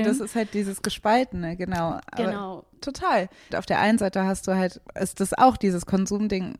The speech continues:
Speaker 1: auch nochmal auf so einer krassen Höhe. Und auch was das mit so Körpern und so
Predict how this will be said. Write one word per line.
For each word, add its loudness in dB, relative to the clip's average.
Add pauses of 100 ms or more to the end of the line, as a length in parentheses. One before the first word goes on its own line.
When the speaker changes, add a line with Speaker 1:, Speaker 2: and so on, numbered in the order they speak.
Speaker 1:
auch -6
nochmal -2
auf -6
so -6
einer -2
krassen -2
Höhe. 4 (500)
Und -2
auch -2
was -6
das -6
mit -6
so -6 (140)
Körpern 0
und -4
so -6